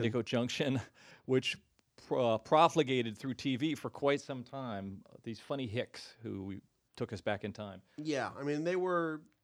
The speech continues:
Speaker 2: you know, like I said, th-, kind of funny hicks, although it was more kind of,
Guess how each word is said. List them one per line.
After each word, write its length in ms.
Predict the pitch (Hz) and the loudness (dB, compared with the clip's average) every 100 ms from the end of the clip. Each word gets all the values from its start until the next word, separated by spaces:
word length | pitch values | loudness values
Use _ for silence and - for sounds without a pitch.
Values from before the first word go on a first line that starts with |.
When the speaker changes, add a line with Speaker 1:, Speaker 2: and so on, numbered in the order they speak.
| _ _ _ _ | _ _ _ _
Speaker 2:
you 120 | 160 139 | -6 -4
know, 120 | 101 90 | -2 -4
like 120 | 117 | -4
I 20 | |
said, 300 | 131 165 98 | -4 -4 -4
th-, 100 | 87 - - - | -8 -18 -20 -10
kind 220 | - 127 | -2 0
of 160 | 117 131 | 0 -4
funny 340 | - 117 117 | -6 -4 -2
hicks, 320 | 117 120 - | -4 -6 -6
although 300 | 98 98 98 | -6 -2 -2
it 80 | 98 | -2
was 160 | 95 110 | -6 -4
more 180 | 101 | -4
kind 220 | 90 101 90 | -4 -4 -4
of, 240 | 87 - | -6 -10